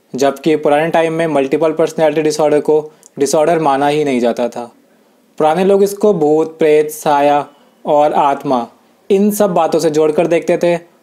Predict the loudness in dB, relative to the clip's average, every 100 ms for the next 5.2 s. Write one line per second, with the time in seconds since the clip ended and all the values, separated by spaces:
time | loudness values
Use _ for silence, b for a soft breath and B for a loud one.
0 | _ -2 0 0 2 2 2 2 2 2
1 | 0 0 -2 0 0 0 0 0 0 0
2 | -4 0 -2 0 -2 0 0 0 -2 0
3 | 0 0 0 0 0 0 0 0 0 0
4 | -2 0 -2 -2 -2 -2 -2 -2 -4 -6
5 | -8